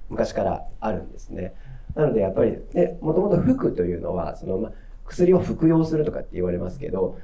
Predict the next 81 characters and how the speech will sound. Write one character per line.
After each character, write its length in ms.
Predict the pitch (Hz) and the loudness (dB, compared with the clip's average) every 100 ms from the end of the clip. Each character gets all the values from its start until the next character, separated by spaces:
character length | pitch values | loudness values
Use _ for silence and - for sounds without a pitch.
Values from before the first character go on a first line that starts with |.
| - | -6
も 120 | - 156 | 0 4
と 100 | 196 | 6
も 140 | 196 | 4
と 160 | 196 156 | 6 4
や 80 | |
っ 40 | - | 6
ぱ 60 | |
民 280 | - 151 156 | 6 6 4
族、 300 | 120 98 - | 2 -4 -6
そ 140 | 117 117 | -2 2
の 240 | 117 117 - - | 2 0 -8 0
民 180 | 156 139 | 4 4
族 200 | 101 90 | 4 2
の 100 | - | 0
祈 320 | 104 123 147 | 2 4 6
り 60 | 156 | 6
を 80 | |
形 380 | - 98 87 - | 4 0 -4 -4
に 160 | 87 85 | -4 -4
し 120 | - | 0
て、 220 | 131 120 | 4 4
そ 140 | - 143 | 4 -2
し 100 | - | 0
て 300 | 160 - - - | 2 2 -4 0
服 280 | 180 151 117 | 2 6 4
を 60 | |
例 220 | 110 101 117 | 4 6 4
え 20 | |
ば 120 | 95 | 4
そ 120 | - | 0
の 140 | 104 101 | 0 0
土 200 | - 110 | -2 -2
地 120 | 110 | 2
の 180 | 107 92 | 2 2
泥 260 | 104 117 | 2 2
で 100 | 95 | 2
染 200 | 87 92 | -2 -6
め 60 | 90 | -6
た 100 | - | -8
り 100 | - | -10
と 120 | - | -12
か、 200 | - 85 - - - - | -10 -10 -10 -10 -8 -2
で、 80 | |
そ 140 | 143 127 | 2 4
の 260 | 117 104 - - | 4 2 -4 -2
土 120 | 117 | 0
地 160 | 110 120 | 0 4
の 300 | 160 135 - | 6 4 2
木 140 | 127 | -2
で、 220 | 110 92 - - | 0 -2 -4 -10
木 120 | 117 | -4
で 200 | 98 85 - - - | -2 -2 -4 -10 -12
草 220 | - 101 | -8 -6
木 80 | 95 | -4
染 120 | 95 | -2
め 80 | 92 | 0
を 80 | 92 | 2
す 100 | 117 | 2
る 80 | 127 | 2
と 100 | - | 2
か 80 | 92 | -2
っ 100 | - | -4
て 80 | |
い 140 | 95 98 | -6 -4
う 60 | |
こ 120 | 101 120 | -4 -2
と 140 | 147 | 0
で、 140 | 185 | 2
や 60 | 180 | 0
っ 40 | - - - - | 0 -8 -14 -2
ぱ 60 | 156 | 2
り 60 | |
そ 160 | 143 127 | 4 4
の 300 | 123 117 - - - | 6 4 0 -10 -6
土 120 | 120 | -4
地 600 | 117 113 113 113 113 110 110 | -2 0 2 4 4 2 4
が 120 | 110 | 4
持 180 | 120 123 | 4 2
つ 220 | - 147 | 2 0
そ 160 | - | 0
の 300 | 92 90 87 | 0 0 0